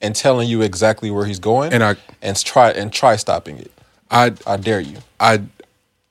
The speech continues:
Speaker 2: I'm excited because he's with the owner.
Speaker 1: Yes.
Speaker 2: That's, that's big, big time baller. Like, all right, bro, what we doing? Like, Mark ain't gonna be afraid to spend no money. And so he couldn't be in a better place.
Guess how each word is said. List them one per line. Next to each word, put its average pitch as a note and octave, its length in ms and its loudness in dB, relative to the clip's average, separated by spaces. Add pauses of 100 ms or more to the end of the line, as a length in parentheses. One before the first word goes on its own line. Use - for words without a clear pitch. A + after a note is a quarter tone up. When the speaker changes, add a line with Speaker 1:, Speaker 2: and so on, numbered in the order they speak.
(880)
Speaker 2:
I'm A#2+ 160 4
excited B2 600 2
because G#2+ 720 0 (400)
he's A2 280 0
with G#2+ 280 0
the - 200 0
owner. G#2 600 0 (420)
Speaker 1:
Yes. - 560 -6
Speaker 2:
That's, G2+ 300 -2
that's G2+ 240 0
big, G2+ 260 -2 (180)
big G#2+ 220 -2
time G#2 440 0
baller. G#2 420 4
Like, G2 380 0 (520)
all A#2 160 6
right, A2 160 4
bro, A2 200 0
what G#2 200 0
we A#2 100 2
doing? A#2 300 2 (320)
Like, G2 280 0 (180)
Mark A#2+ 340 4
ain't A2+ 140 2
gonna G#2+ 120 0
be G#2+ 120 0
afraid G#2+ 300 2
to G2+ 40 -4
spend G#2 240 -4
no G2 100 -2
money. G#2 400 0 (380)
And G#2+ 100 -2
so A2+ 140 2
he A2+ 80 2
couldn't A#2+ 300 2
be B2 180 4
in G#2+ 80 0
a G2+ 60 -4
better F#2+ 240 -2
place. - 520 -12